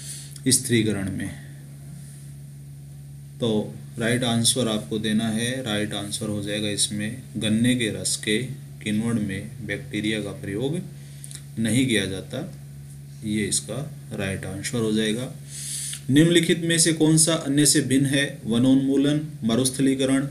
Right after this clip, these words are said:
अपरदन, संरक्षण। तो स-, दि-, दिख, दिख रहा अपने को वनोन्मूलन अप-, है, मरुस्थलीकरण है, अपरदन है, तीनों नुकसान पहुंचाते हैं मृदा को और मृदा संरक्षण है वो इनका उपाय है।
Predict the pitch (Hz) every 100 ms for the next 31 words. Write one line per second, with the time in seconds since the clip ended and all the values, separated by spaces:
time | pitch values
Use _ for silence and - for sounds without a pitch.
0 | - 107 120 117 135 147 - - - -
1 | - - 123 104 104 - 95 90 - -
2 | - - - - - 131 120 - 120 127
3 | 135 135 131 147 165 160 156 160 156 160
4 | 139 135 143 147 143 143 143 131 - -
5 | - - 127 131 135 131 131 135 139 135
6 | 135 131 131 127 123 131 127 127 127 127
7 | - 120 117 123 113 113 131 131 - 117
8 | 113 113 110 117 120 117 110 107 110 110
9 | 113 131 - - - - - - 101 98
10 | 101 98 113 127 123 117 117 - 147 139
11 | 135 139 139 117 101 104 101 104 110 110
12 | 110 135 139 127 131